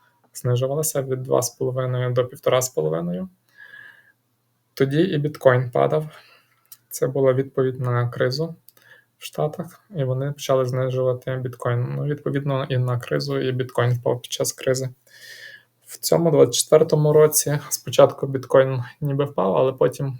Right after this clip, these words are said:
ще більше вир-, виріс до сто тисяч під час першого початкового зниження. Але, як ми бачимо, тоді зниження супроводжувалося кризою і збільшенням об'єму грошей на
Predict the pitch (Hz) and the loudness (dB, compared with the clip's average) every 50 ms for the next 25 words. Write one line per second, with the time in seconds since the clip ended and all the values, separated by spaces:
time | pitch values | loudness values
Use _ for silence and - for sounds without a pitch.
0 | _ _ - 165 - - - 131 127 131 123 - - 127 131 135 131 131 - _ | _ _ -14 -10 -8 -2 -2 0 0 0 -2 -2 -2 -2 0 -2 -2 -2 -4 _
1 | 131 127 127 135 131 120 - _ - 131 131 127 - - 147 143 - - - - | 0 0 0 0 -4 -8 -8 _ -4 -4 -4 -4 -2 -6 -6 -6 -4 -4 -4 -4
2 | - - - - - _ _ _ _ - - - - - - _ _ _ - - | -4 -6 -10 -10 -12 _ _ _ _ -20 -20 -20 -20 -20 -20 _ _ _ -10 -4
3 | - - 135 120 - - - _ _ _ _ _ - 135 131 - - - 131 123 | 2 2 4 2 2 -2 -4 _ _ _ _ _ 2 4 4 2 -2 -4 -6 -6
4 | - - - 120 - - - 135 131 135 131 127 123 123 123 123 120 120 - - | -4 -4 -4 -4 -2 2 2 2 4 4 0 0 0 0 0 -2 -2 -4 -6 -8
5 | 123 123 123 - _ _ _ - - - - - - - - - _ _ _ _ | -8 -8 -8 -10 _ _ _ -20 -20 -20 -20 -20 -20 -20 -20 -20 _ _ _ _
6 | _ 208 151 127 123 127 127 123 123 - 135 131 131 131 131 127 127 127 127 123 | _ -4 0 2 4 4 2 2 -2 -4 -2 -2 0 0 0 0 -2 -2 -2 0
7 | 131 131 123 - - - 127 127 127 123 120 - 139 127 123 131 131 131 127 127 | 0 0 0 0 -2 -2 0 0 0 0 0 -2 -4 -2 0 2 2 2 2 -2
8 | 123 - - - - _ _ _ _ _ _ - - 135 127 123 127 131 131 123 | -6 -8 -12 -20 -20 _ _ _ _ _ _ -6 0 0 2 2 2 0 -2 -2
9 | 123 - 151 - - 131 127 123 127 135 127 127 127 123 - 120 - - - 175 | -2 -4 -6 0 4 4 4 6 4 0 0 0 -2 -4 -4 -6 -4 -2 -2 -2
10 | 180 175 175 175 170 160 160 _ _ _ _ _ _ - _ _ - - - _ | 0 -2 -2 -2 -2 -2 -4 _ _ _ _ _ _ -20 _ _ -20 -20 -20 _
11 | _ _ _ _ _ - 135 123 123 120 120 127 127 135 127 - - - 123 120 | _ _ _ _ _ 0 4 4 4 4 4 2 -2 -2 -2 -4 -2 0 0 0
12 | 120 123 139 131 120 123 131 127 123 123 120 120 123 123 117 - - - 151 165 | 0 0 0 -2 0 2 2 2 2 0 0 0 -2 -2 -2 -2 -2 0 -2 -2
13 | 170 170 - _ _ _ _ _ _ 151 143 135 139 139 139 | -2 -6 -12 _ _ _ _ _ _ -8 -6 -4 -2 -4 -4